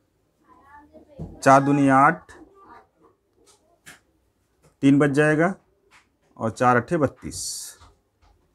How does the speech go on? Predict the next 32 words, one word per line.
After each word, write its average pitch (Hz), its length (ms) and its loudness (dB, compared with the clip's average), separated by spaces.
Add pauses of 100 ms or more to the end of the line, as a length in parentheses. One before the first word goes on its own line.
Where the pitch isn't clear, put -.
(2500)
फिर 147 140 0
दो 143 240 2
से 151 120 -2
काट 151 180 4
देंगे, 151 240 0
दो 135 160 2
एक 135 180 -2
का 135 120 0
दो, 147 440 0 (460)
ज़ीरो 131 280 0
आ 147 100 4
जाएगा 147 400 0 (1700)
और 110 460 0 (340)
चौदह 127 260 2
से 131 120 -4
काट 135 180 2
देंगे, 135 220 0
दो 143 340 2
का 135 180 -6
दो, 139 200 0
दो 143 140 0
चौक 113 280 -4
का 156 100 -4
आठ, 90 220 0
चौदह 123 320 -2
हो 92 120 -4
जाएगा। 85 380 -10 (680)
तो 139 40 -8
ये 131 40 -4
बराबर 143 280 4
कितना 151 220 -2
बचेगा? 160 480 0